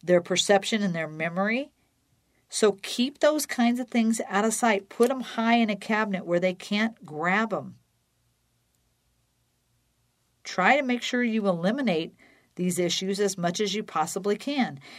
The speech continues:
And sometimes, uh,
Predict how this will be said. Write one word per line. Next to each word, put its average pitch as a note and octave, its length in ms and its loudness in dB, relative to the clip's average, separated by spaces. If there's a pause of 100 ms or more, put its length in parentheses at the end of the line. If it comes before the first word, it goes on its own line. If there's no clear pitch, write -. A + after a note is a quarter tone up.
(320)
And A3+ 600 4
sometimes, A#3 880 0 (1000)
uh, A#2+ 80 -8